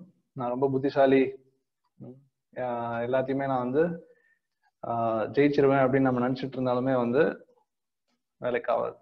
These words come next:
So அதனால கிருஷ்ணருடைய கருணையில நம்மளுக்கு கொடுத்த intelligence, நம்மளுக்கு கொடுத்த புத்திசாலித்தனத்தை எந்த அளவுக்கு நம்ம பயன்படுத்த முடியுமோ அந்த அளவுக்கு பயன்படுத்திக்கிட்டு, பயன்படுத்தும் போதும் கிருஷ்ணருடைய கருணையால தான் அதனால செய்ய முடியுது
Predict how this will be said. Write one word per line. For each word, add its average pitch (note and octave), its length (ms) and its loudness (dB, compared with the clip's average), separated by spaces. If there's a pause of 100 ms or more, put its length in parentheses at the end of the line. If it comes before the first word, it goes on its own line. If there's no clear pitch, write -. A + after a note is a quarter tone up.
So A#2+ 200 -10
அதனால B2 240 -2
கிருஷ்ணருடைய B2+ 680 -2
கருணையில C3+ 400 0
நம்மளுக்கு C3 320 -2
கொடுத்த E3+ 300 2
intelligence, E3+ 600 4
நம்மளுக்கு C#3 200 -6
கொடுத்த D3 280 -4
புத்திசாலித்தனத்தை C#3 840 -4
எந்த C3+ 180 -2
அளவுக்கு C#3+ 260 2
நம்ம B2+ 320 -2 (500)
பயன்படுத்த C3 460 -4
முடியுமோ C3 500 -2 (200)
அந்த C3+ 200 -2
அளவுக்கு D3 320 2
பயன்படுத்திக்கிட்டு, C3+ 720 0 (200)
பயன்படுத்தும் C3 520 -2
போதும் D3+ 500 0 (160)
கிருஷ்ணருடைய C3+ 480 -4
கருணையால C3 500 -4
தான் C#3+ 160 -2
அதனால C3 400 -4
செய்ய C#3+ 280 -4
முடியுது C3 520 -2